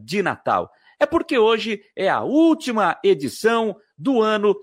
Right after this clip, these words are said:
das últimas do Marcou no Esporte. Vamos dar uma parada após o programa de hoje, né? Hoje, sexta-feira, dia dezessete de dezembro,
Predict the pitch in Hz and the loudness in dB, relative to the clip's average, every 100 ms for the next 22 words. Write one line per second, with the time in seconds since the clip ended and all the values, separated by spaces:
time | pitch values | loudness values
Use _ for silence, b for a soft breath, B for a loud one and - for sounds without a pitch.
0 | _ 156 202 127 175 190 190 180 139 160 | _ -2 0 0 -2 -2 -2 -2 -2 0
1 | 202 170 - 165 170 160 143 156 139 - | 0 0 -2 0 0 0 -2 -6 -6 -4
2 | 120 95 - - _ _ _ 131 151 139 | -2 -2 -4 -20 _ _ _ -4 -2 0
3 | 135 127 - 110 131 220 233 - 156 127 | -2 -2 -4 -2 0 0 0 -2 -2 -4
4 | - 127 131 127 104 107 156 233 226 262 | -4 -4 -2 -4 -4 0 2 2 0 -6
5 | b b b 127 147 170 160 151 135 b | b b b -2 0 0 0 -2 -2 b
6 | b - 185 196 - 131 - 190 240 165 | b -4 0 0 0 -6 0 2 2 0
7 | 165 120 151 131 - 175 165 147 139 120 | -4 -2 -4 -4 -4 -4 -2 -6 -6 -2
8 | 113 117 220 233 220 | -2 0 0 0 -2